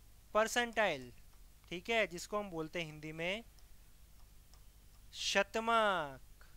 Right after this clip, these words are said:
क्या बोलेंगे परसेंटाइल को? शतमाक। जैसा कि नाम से ही क्लियर है, क्या आ रहा है? हंड्रेड। तो फॉर्मूले में क्या जाएगा? n plus one divide by हंड्रेड, और जो पूछा है हमारे को, ठीक है,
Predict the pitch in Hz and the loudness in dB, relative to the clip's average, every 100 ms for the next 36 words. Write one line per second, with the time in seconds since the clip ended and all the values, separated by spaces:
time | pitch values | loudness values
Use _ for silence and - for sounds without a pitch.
0 | - - - - 170 180 196 214 226 226 | -20 -20 -18 -8 -6 -2 0 0 2 0
1 | 196 180 170 196 208 208 208 170 - 160 | 0 -2 -2 2 2 2 0 -4 -2 -4
2 | 175 190 220 - - - - - 165 202 | 2 4 4 2 -12 -20 -20 -6 0 2
3 | 208 220 208 220 247 233 226 233 233 240 | 2 4 2 2 0 -4 0 2 2 -2
4 | - 208 220 226 240 185 165 180 254 254 | -4 4 6 6 6 4 0 4 4 2
5 | - - - - - 185 180 190 214 233 | -4 -20 -20 -16 -14 -2 2 2 2 -2
6 | 226 233 233 233 220 208 175 131 - - | 0 2 6 6 6 6 4 4 -6 -8
7 | 151 170 175 196 185 160 170 185 165 160 | -6 -6 -2 0 0 -2 -2 -2 -2 0
8 | 160 170 196 226 240 226 - - 180 196 | 0 4 6 6 2 -6 -14 -10 -4 0
9 | 202 170 165 165 185 226 254 247 240 226 | 0 0 -4 -2 -4 -4 2 2 4 2
10 | 220 220 214 - - - - 196 208 254 | 0 0 -2 -10 -20 -20 -12 -8 -2 0